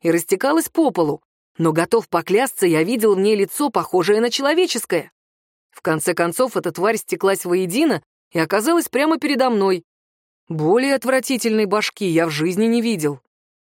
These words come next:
«Она ничего тебе не сделала?» «Наверное, нет. Но мне стало так дурно, что я едва добрался до выхода. Помню, лежал на дороге, пытаясь вдохнуть.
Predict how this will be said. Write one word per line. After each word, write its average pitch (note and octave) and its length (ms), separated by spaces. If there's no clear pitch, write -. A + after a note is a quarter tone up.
«Она A3 260
ничего A#3 420
тебе A#3 260
не B3 100
сделала?» A3+ 560
«Наверное, F3 600
нет. D4+ 340
Но D3+ 140
мне F#3 200
стало F#3 360
так E3+ 300
дурно, B3 480
что - 220
я F3 140
едва F3+ 260
добрался A3 460
до D4 140
выхода. F#3+ 440
Помню, A3 480
лежал G#3+ 400
на G3+ 120
дороге, G3 420
пытаясь F3+ 460
вдохнуть. G3+ 680